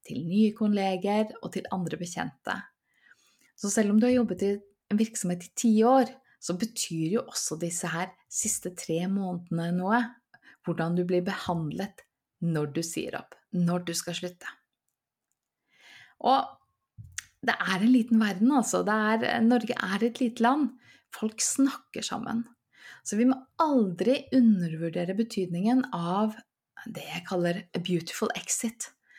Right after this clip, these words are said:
Altså det å behandle folk ordentlig, også etter at de har sagt opp. Og det er ikke alle ledere som er like oppmerksomme på dette.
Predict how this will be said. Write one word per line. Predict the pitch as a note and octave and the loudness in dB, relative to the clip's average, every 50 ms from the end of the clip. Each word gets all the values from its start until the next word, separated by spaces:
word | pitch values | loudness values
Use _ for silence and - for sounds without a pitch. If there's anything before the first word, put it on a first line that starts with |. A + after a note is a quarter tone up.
| - - - - - - - | -20 -20 -18 -16 -12 -4 -4
Altså | G#3 G3+ - B3+ | -2 2 2 2
det | A3 G#3 G#3+ F#3+ F#3 F#3 | 2 2 0 0 0 0
å | |
behandle | A#3 B3 - - - G3 F3+ F3 E3+ G#3+ G#3+ | -2 -4 -6 -6 -4 -2 -2 0 -2 -2 -2
folk | - A#3 A3+ - - _ - | -2 -4 -4 -4 -6 _ -6
ordentlig, | G3+ F#3 F3 D#3 E3+ - - A3+ C4+ D#4 D4 - _ _ _ _ _ | -4 -4 -4 -6 -6 -6 -4 -2 -2 -2 -4 -10 _ _ _ _ _
også | - - - - - - - - | -12 -8 -6 -6 -6 -6 -8 -12
etter | - - _ - - F#3 | -16 -16 _ -8 -6 -6
at | F3+ F#3 | -6 -6
de | - | -6
har | F3+ - | -6 -6
sagt | - F3+ - - - - | -8 -8 -10 -12 -14 -14
opp. | - - _ _ - _ _ _ _ _ _ _ _ _ _ - - - - - | -14 -14 _ _ -20 _ _ _ _ _ _ _ _ _ _ -20 -20 -20 -20 -10
Og | - A#3 | -4 -4
det | C4+ | -4
er | C4+ | -2
ikke | C4+ - - - E4+ | -4 -8 -4 -2 -2
alle | F4 E4+ C#4 A#3 G#3+ G#3 G#3+ | 0 2 2 2 2 2 2
ledere | A3 G#3 F#3+ E3 E3 E3 E3+ E3 | 2 2 0 -2 -4 -4 -4 -4
som | - G3 F#3+ | -4 -4 -4
er | F#3 F3+ | -4 -4
like | F#3 F3+ D3 C3+ - - - F3 E3 E3+ E3+ F3 - _ - | -4 -4 -6 -8 -12 -6 -6 -4 -4 -4 -6 -8 -10 _ -12
oppmerksomme | E3+ - - D#3+ D#3 - - - - - - E3+ E3 E3 D#3+ | -10 -8 -6 -8 -8 -8 -8 -8 -8 -6 -6 -8 -10 -8 -8
på | D#3+ - | -6 -6
dette. | - E3 - - | -6 -8 -8 -12